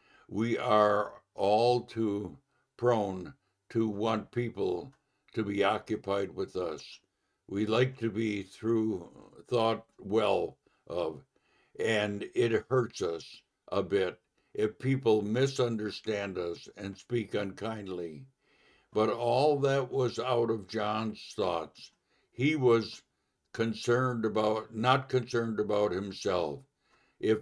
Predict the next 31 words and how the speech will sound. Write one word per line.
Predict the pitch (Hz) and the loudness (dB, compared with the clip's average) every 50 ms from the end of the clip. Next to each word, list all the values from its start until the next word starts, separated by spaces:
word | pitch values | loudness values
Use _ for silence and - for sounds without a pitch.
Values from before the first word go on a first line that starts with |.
| - - | -2 -2
only | - 117 127 139 143 135 143 147 131 | 0 2 2 2 2 2 2 0 0
Christ | 135 - - 120 110 101 101 95 95 - - | -4 0 2 4 4 4 2 0 -6 -10 -4
could | - 101 90 87 | -2 -2 -2 -2
be | 95 101 95 | -6 -8 -6
glorified. | 95 98 90 90 90 90 87 85 - 85 82 80 76 73 67 - - _ _ _ _ _ _ _ _ _ - | -2 0 0 0 0 -2 -4 -6 -6 -8 -8 -8 -8 -12 -12 -14 -18 _ _ _ _ _ _ _ _ _ -2
The | 98 107 | 2 2
Apostle | 107 107 - 120 117 123 113 - - 120 | 2 4 4 2 2 2 0 -2 -4 -6
Paul | 120 - - 113 113 113 117 120 117 | -6 -2 0 2 2 2 2 0 -2
was | 110 107 113 113 101 - | -2 -2 -2 -2 -4 -6
one | 101 101 107 117 117 117 117 117 113 | -6 -4 -2 -2 -2 -2 -2 -4 -4
who | 104 90 113 120 104 107 | -4 -4 -4 -4 -4 -4
entered | 120 120 117 113 - 113 110 110 101 | -4 -4 -4 -4 -2 -2 -2 -2 -2
into | 113 123 127 127 131 131 - 110 110 113 101 | -4 -4 -4 -4 -4 -4 -2 -2 -2 0 0
that | 98 104 104 95 - | 0 0 -2 -2 -4
spirit. | - - - 95 95 92 87 82 80 76 - _ _ _ _ _ _ _ _ _ - _ _ _ _ _ | -14 -14 -6 -4 -2 -2 -2 -2 -4 -6 -10 _ _ _ _ _ _ _ _ _ -20 _ _ _ _ _
He, | - 107 113 120 - - _ | -2 -2 -2 -2 -4 -6 _
his | - 104 113 104 92 101 | -4 -4 -4 -2 0 0
only | 101 117 143 147 135 139 139 139 | 2 2 0 0 0 -2 -2 -2
concern | - 117 113 113 107 - 120 113 110 113 113 110 110 | -2 -4 -4 -4 -4 -4 -2 -2 0 -2 -2 -4 -2
was | 101 104 110 104 92 - | -2 -2 -2 -4 -4 -2
that | 98 95 95 - - | -2 -2 -2 -2 -8
Christ | - - - 117 107 95 85 80 73 - - _ _ _ _ _ _ _ _ _ | -14 -4 -2 0 0 0 -2 -4 -10 -16 -20 _ _ _ _ _ _ _ _ _
might | - 92 107 110 107 98 - | -4 -2 0 0 0 -2 -4
be | - 104 101 | -6 -6 -4
magnified, | 95 110 104 104 104 92 87 92 87 85 - 92 87 85 85 90 - - _ | -2 0 0 0 0 -2 -2 -4 -6 -4 -4 -4 -4 -4 -4 -6 -8 -12 _
either | 123 123 131 127 113 113 107 113 113 | -4 -2 -2 0 2 0 0 0 -2
by | 95 95 107 104 101 | -2 0 0 0 0
life | 95 98 98 104 113 117 120 110 - - - | -2 -2 -2 0 0 0 -2 -2 -4 -8 -4
or | 107 113 113 104 | -2 -2 -2 0
by | 95 107 107 104 | -2 0 -2 -2
death. | 92 78 78 85 87 85 80 76 | -2 -4 -8 -6 -6 -6 -8 -12